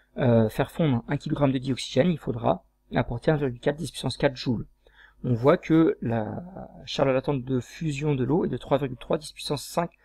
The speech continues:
joules par kilogramme. Il faudra donc beaucoup plus d'énergie pour faire fondre un kilogramme d'eau que pour faire fondre un kilogramme de dioxygène. Donc on a quelques exemples ici de chaleur latente, de fusion, de vaporisation,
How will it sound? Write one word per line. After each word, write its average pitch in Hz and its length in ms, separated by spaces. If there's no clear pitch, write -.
joules 160 340
par 220 140
kilogramme. 151 500
Il - 60
faudra 127 240
donc 131 260
beaucoup 160 260
plus 156 280
d'énergie 156 560
pour - 180
faire - 180
fondre 139 400
un 165 100
kilogramme 117 400
d'eau 160 260
que - 120
pour 147 200
faire 113 160
fondre 151 340
un 175 120
kilogramme 123 380
de 135 80
dioxygène. 127 560
Donc 123 160
on 110 60
a 107 80
quelques 123 520
exemples 127 400
ici - 200
de 127 80
chaleur 117 300
latente, 123 320
de 123 80
fusion, 135 360
de 156 100
vaporisation, 117 680